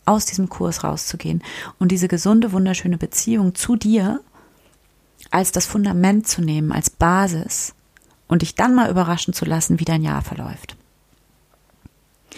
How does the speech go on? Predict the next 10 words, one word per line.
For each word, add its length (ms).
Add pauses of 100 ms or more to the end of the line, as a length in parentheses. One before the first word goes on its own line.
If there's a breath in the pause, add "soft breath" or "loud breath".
(480 loud breath)
Und 80
anstatt 320
eben, 480 (640)
wie 160
wir 80
das 160
ja 220
so 240
oft 240
tun, 420